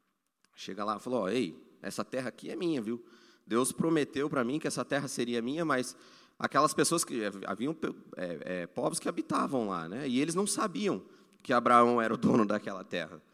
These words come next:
Ninguém avisou eles, não foi enviado um memorando pra eles lá dizendo, "Ó, agora essa terra aí é de Abraão e sua descendência, tá?" Não. Então ele chegou lá, ninguém nem sabia quem ele era. É, e ele chega lá e se sente, "Putz, cara,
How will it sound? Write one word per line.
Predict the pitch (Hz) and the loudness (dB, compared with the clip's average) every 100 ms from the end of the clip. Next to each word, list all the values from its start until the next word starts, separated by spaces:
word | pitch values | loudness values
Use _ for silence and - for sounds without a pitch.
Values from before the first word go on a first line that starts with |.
| _ | _
Ninguém | 117 151 | -6 -2
avisou | 190 139 123 110 | 0 4 6 8
eles, | 95 82 87 | 6 2 -2
não | 113 | -4
foi | 110 170 180 | -2 -2 0
enviado | 160 131 131 131 123 | 0 2 4 4 4
um | 110 | 2
memorando | 117 120 117 120 139 | 2 2 2 2 2
pra | 117 117 | 0 0
eles | 117 117 113 | 0 -2 -2
lá | 113 | -6
dizendo, | 110 113 113 | -2 0 2
"Ó, | 95 - - - | 0 -2 -18 -10
agora | 85 85 101 | -6 2 2
essa | 120 117 | 2 -2
terra | - 107 113 92 | -2 0 0 -2
aí | 87 139 - - - _ | -2 -4 -6 -16 -20 _
é | 80 98 | -6 -4
de | 113 | 0
Abraão | 139 120 113 104 120 | 0 2 2 2 0
e | 143 | -4
sua | - - | -6 -6
descendência, | 139 147 175 127 101 - 90 | -4 -6 -8 -8 -8 -8 -8
tá?" | - - _ _ _ _ | -10 -16 _ _ _ _
Não. | - 311 - _ _ _ _ _ _ | -8 -8 -10 _ _ _ _ _ _
Então | 139 170 | -2 2
ele | 180 | 4
chegou | - 170 160 | 2 2 4
lá, | 151 185 | 6 6
ninguém | 196 180 | 2 -2
nem | 175 | -4
sabia | - - - 175 | -4 -6 -8 -12
quem | 190 | -10
ele | 180 | -8
era. | 123 127 - _ _ _ _ _ _ _ _ _ _ - | -6 -6 -10 _ _ _ _ _ _ _ _ _ _ -12
É, | 117 | -4
e | 127 | 0
ele | 127 147 | 0 0
chega | - 160 147 | 0 4 6
lá | 135 165 190 | 6 4 2
e | 202 | -2
se | 190 | -2
sente, | 196 165 180 202 339 320 - - | -2 -4 -4 -4 -6 -6 -12 -16
"Putz, | - - - | -14 -14 -18
cara, | - - | -20 -20